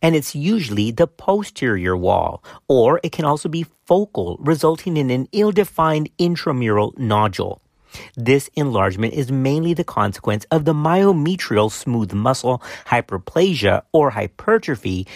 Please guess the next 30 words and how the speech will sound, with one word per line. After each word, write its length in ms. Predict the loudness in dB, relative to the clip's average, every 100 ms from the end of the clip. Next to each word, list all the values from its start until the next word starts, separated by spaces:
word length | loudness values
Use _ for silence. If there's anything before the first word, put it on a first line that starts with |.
| -20 0
that 160 | 2 2
accompanies 960 | 0 -4 -2 0 0 0 -2 -2 -4 -2
that 280 | 0 0 0
adenomyosis 920 | -2 0 0 0 2 2 0 -6 -4
foci. 480 | 2 2 0 -6 -6 -12 -20 -8
So 160 | -6 -2
I 200 | 0 2
actually 320 | 0 -2 -4
learned 240 | -2 -4
incorrectly 600 | -2 -4 -2 0 0 0 0
that 140 | 2
it 40 |
was 180 | 2 2
the 220 | 0 -4 -4
swelling 600 | -8 -4 0 2 2 0 0
of 100 | -2
the 80 |
glands, 560 | -2 -2 0 0 -2 -2
if 160 | -4 -6
you 140 | -4
will, 260 | 0 0 0
that 160 | -4
causes 400 | -2 -2 -2 -4
the 60 | -4
uterus 260 | -4 -4
to 160 | -4 -6
enlarge. 560 | 0 2 2 -2 -8 -20 -20 _
But 120 | -2
it's 240 | -2 -4 -4
not. 420 | 0 0 -2 -8